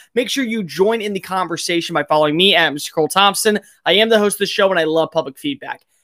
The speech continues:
Anything you can do to make this a more quality sounding podcast Monday through Friday, give me a follow, give me a shout out, and I will add it into the mix. Secondly,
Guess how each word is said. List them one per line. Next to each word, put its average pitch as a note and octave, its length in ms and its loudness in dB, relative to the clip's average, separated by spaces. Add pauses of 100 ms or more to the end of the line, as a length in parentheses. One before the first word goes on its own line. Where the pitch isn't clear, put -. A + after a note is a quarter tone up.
(120)
Anything C4+ 300 4
you B3+ 100 2
can A3+ 120 2
do A#3 80 2
to A#3 80 4
make A3+ 120 4
this A3 160 2
a G3 40 -4
more F3 100 0
quality G3+ 300 2
sounding F#3 260 0
podcast E3 600 2
Monday B3+ 500 0
through B3 160 -2
Friday, D#3 580 2 (200)
give D3 100 -6
me D3+ 60 2
a D#3 40 -2
follow, F3+ 560 4
give - 80 -20
me C#3 60 -8
a D3 40 -8
shout G#3 280 4
out, G3+ 80 6
and E3+ 100 -2
I D3+ 60 -2
will D3 220 -2
add F3 180 2
it E3 120 -6
into E3 220 -2
the D3+ 100 -2
mix. - 360 -6 (220)
Secondly, A#3 520 0